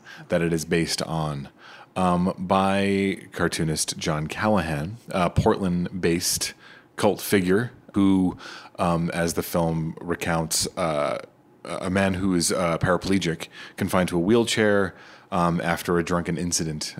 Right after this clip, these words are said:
Um, and it's a film that basically, uh, traces really just a, a relatively, uh, limited number of years, um, the years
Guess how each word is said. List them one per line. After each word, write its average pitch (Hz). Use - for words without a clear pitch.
Um, 80
and 80
it's -
a -
film 92
that 80
basically, 80
uh, 85
traces 110
really 143
just 110
a, -
a 104
relatively, 104
uh, 87
limited 92
number 90
of 76
years, 82
um, 82
the 95
years 85